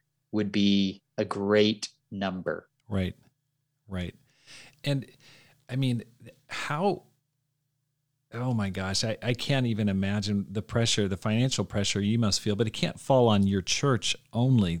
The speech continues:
Speaker 2: You, you've gotta have money coming in from outside that's, that's helping you out here.
Speaker 1: You would think that.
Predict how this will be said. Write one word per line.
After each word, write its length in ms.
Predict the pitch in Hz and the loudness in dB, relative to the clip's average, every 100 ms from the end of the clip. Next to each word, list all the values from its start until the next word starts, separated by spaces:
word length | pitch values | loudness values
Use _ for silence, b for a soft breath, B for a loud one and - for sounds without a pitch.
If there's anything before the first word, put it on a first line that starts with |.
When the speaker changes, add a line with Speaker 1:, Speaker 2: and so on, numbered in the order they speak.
| 98 | -6
Speaker 2:
You, 320 | 104 104 104 | -6 -4 -4
you've 200 | 117 95 | -4 -2
gotta 200 | 135 135 | 2 4
have 240 | 117 107 101 | 4 2 4
money 220 | 113 104 | 4 4
coming 320 | - 117 110 | 2 4 4
in 140 | 107 | 4
from 180 | 98 101 | 2 0
outside 540 | 98 92 - 113 104 92 | 0 0 0 2 2 0
that's, 240 | 95 - | -2 -4
that's 280 | 87 98 - | -4 -6 -4
helping 300 | 107 - 95 | -4 -2 -2
you 100 | 98 | 0
out 200 | 101 101 | -2 -4
here. 280 | 90 85 85 _ _ _ _ _ _ _ _ _ _ _ _ _ _ | -8 -10 -12 _ _ _ _ _ _ _ _ _ _ _ _ _ _
Speaker 1:
You 220 | 92 107 | -6 0
would 200 | 107 104 | 2 2
think 260 | - 107 101 | 2 0 0
that. 280 | 76 73 | -2 -2